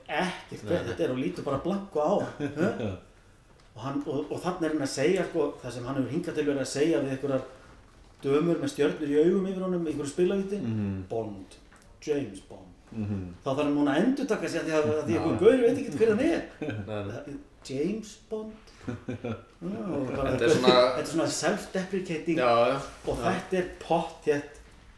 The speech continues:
Speaker 1: fingraförin hennar Phoebe Waller-Bridge.
Speaker 2: Já, það er alltaf margir að
Speaker 3: Mhm.
Speaker 2: pælt í því einmitt, sko, hvað hún hafi gert.
Speaker 1: Ég held að það sé, það sé þessi húmoríski vinkill.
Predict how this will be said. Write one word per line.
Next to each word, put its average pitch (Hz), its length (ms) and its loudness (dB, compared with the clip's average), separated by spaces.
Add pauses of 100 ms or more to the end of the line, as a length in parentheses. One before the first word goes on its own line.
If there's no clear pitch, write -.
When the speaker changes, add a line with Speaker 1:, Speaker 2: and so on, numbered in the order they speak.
(140)
Speaker 1:
fingraförin 135 480 -4
hennar 127 200 -2
Phoebe 131 360 -6
Waller-Bridge. 120 320 -2
Speaker 2:
Já, 107 40 -4
það 113 100 -2
er - 20 0
alltaf 135 200 0
margir 143 280 0
að 135 180 4
Speaker 3:
Mhm. 107 40 -4
Speaker 2:
pælt - 240 -2 (260)
í 160 160 -6
því 131 240 -2
einmitt, 107 220 -2
sko, 107 260 -6 (240)
hvað 151 280 2
hún 131 160 -4
hafi 135 260 -2
gert. - 280 -6 (340)
Speaker 1:
Ég 143 300 4
held 165 180 0
að 147 120 0
það 143 120 -4
sé, 131 280 -2 (320)
það 120 120 -4
sé 123 560 -6
þessi 120 260 -6
húmoríski 180 560 0
vinkill. 190 340 -4